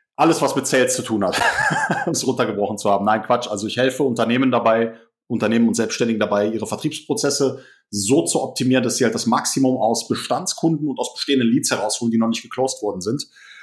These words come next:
Und, äh, das ist halt so ein Hybrid aus Beratung und in F-,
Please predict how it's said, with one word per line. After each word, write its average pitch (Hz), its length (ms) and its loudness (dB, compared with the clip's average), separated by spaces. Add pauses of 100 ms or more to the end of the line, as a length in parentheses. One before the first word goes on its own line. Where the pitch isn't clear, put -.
(380)
Und, 110 580 2
äh, 107 120 2
das 101 140 -2
ist 110 120 -6
halt 107 200 0
so 101 160 -2
ein 101 400 -2
Hybrid 131 500 0
aus 120 440 0
Beratung 123 800 0
und 107 300 -4
in 110 160 -2
F-, - 320 -8